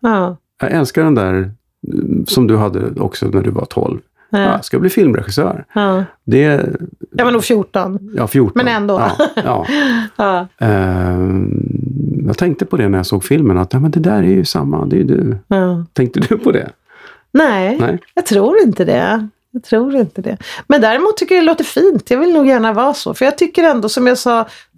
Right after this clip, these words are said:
Speaker 1: förut, så tänker jag så här att det finns också något bra i att man är lite naiv. Det är också ett sätt att välja.
Speaker 2: Mm.
Speaker 1: Alltså, naiv kan ju vara både smart och osmart. Men jag tänker det finns också en,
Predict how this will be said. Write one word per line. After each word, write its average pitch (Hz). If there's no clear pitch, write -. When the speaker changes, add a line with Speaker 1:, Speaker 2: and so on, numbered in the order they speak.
Speaker 1:
förut, 254
så -
tänker 233
jag 226
så -
här 208
att 208
det 220
finns 233
också 214
något 214
bra 240
i 202
att 196
man 208
är 233
lite 214
naiv. 175
Det 202
är 226
också 220
ett -
sätt 196
att 196
välja. 220
Speaker 2:
Mm. 113
Speaker 1:
Alltså, 208
naiv 226
kan 208
ju 208
vara 190
både 196
smart 240
och 190
osmart. -
Men 202
jag 208
tänker 208
det 202
finns 208
också 202
en, 190